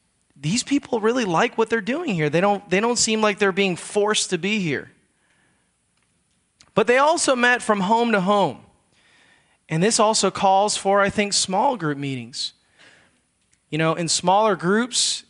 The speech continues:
it's personal, where you can get to know people better. Again, think about the,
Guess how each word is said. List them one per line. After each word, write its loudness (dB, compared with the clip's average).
it's -6
personal, -2
where -2
you -4
can -4
get -6
to -6
know 0
people -4
better. 0
Again, 0
think -2
about 2
the, 2